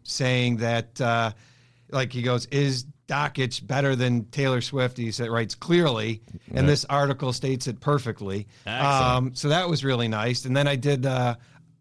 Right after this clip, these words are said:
Speaker 1: it, the, the article ends with, like, we're entering Christmas, and I, I say a little nice things about Taylor Swift, but then I do a post-Christmas postscript on it.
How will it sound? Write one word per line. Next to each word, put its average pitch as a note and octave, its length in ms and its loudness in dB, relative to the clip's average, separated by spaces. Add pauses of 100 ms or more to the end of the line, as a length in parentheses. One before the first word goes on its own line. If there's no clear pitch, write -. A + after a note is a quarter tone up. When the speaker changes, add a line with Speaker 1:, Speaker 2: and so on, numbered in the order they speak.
(380)
Speaker 1:
it, - 200 -2
the, D3 240 0
the D3+ 120 2
article F3+ 400 2
ends C#3+ 440 0
with, C3 200 -4
like, B2+ 240 0 (560)
we're C3+ 320 -2
entering C#3 400 0
Christmas, C3 640 -4 (420)
and C3 160 0
I, B2+ 400 0
I C3 140 0
say C#3 240 0
a C3 80 4
little B2+ 240 2
nice A#2+ 340 0
things B2+ 380 0
about A#2+ 280 -2
Taylor A#2+ 300 -2
Swift, B2 480 -2
but A#2 140 -6
then C3 100 0
I C3 80 2
do B2+ 140 2
a A#2 60 0
post-Christmas A#2 920 -2 (280)
postscript C3 680 -2
on F#2 180 -6
it. G#2+ 160 -8